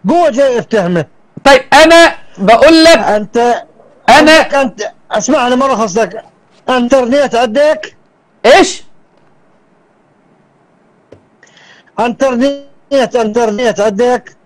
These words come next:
Speaker 2: آه، ما أنا بكلمك على الإنترنت الآن. أنا بسألك بس صوت تمام. آه، بسألك هل يوجد دليل على تقل-، على
Speaker 1: أنت
Speaker 2: التقليد؟
Speaker 1: بس، بس مرة خصك، بس مرة خصك. أنا ما جاي أفتهم الكلام.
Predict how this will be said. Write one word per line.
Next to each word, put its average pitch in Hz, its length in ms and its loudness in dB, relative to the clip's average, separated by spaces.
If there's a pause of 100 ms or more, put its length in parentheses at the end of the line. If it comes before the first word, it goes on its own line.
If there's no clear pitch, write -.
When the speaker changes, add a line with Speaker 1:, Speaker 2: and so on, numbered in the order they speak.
(320)
Speaker 2:
آه، 294 140 4
ما 302 140 4
أنا 285 80 4
بكلمك 294 400 2
على 262 140 2
الإنترنت 254 680 4
الآن. 214 420 4 (120)
أنا 311 140 4
بسألك 302 400 4
بس 269 220 2
صوت 262 320 0
تمام. 254 460 4 (360)
آه، 262 240 6
بسألك 269 720 2 (100)
هل 294 400 4
يوجد 277 500 4
دليل 262 340 4
على 254 320 4
تقل-، 247 360 2
على 226 180 4
Speaker 1:
أنت 226 80 4
Speaker 2:
التقليد؟ 254 420 2
Speaker 1:
بس، - 160 -4 (920)
بس 220 300 -4
مرة 254 260 -2
خصك، 214 440 -4
بس 190 260 -4
مرة 226 320 -2
خصك. 196 240 -6
أنا 247 180 -2
ما 254 100 -2
جاي 262 160 -2
أفتهم 247 300 -2
الكلام. 196 460 -4